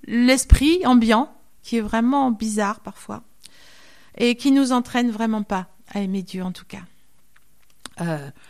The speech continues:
bah maintenant, vous avez le problème aussi, euh, de, de l'avortement, où, euh,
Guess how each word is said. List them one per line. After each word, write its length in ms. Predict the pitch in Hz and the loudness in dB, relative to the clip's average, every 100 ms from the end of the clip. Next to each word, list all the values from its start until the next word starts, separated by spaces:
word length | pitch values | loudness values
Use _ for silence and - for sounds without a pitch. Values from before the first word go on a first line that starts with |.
| - - | -18 -12
bah 100 | 175 | -8
maintenant, 280 | 180 208 | -6 -4
vous 120 | 196 185 | -6 -6
avez 140 | 185 | -8
le 60 | 175 | -10
problème 480 | - 190 202 220 | -10 -8 -4 -4
aussi, 460 | 185 180 - 233 220 | -6 -10 -8 -6 -4
euh, 180 | 185 185 | -6 -8
de, 160 | 196 | -10
de 160 | 190 202 | -8 -6
l'avortement, 920 | 196 190 190 - 196 202 254 285 269 | -6 -6 -8 -8 -6 -4 -2 -2 -4
où, 340 | 214 202 202 175 | -4 -4 -4 -6
euh, 180 | 160 | -8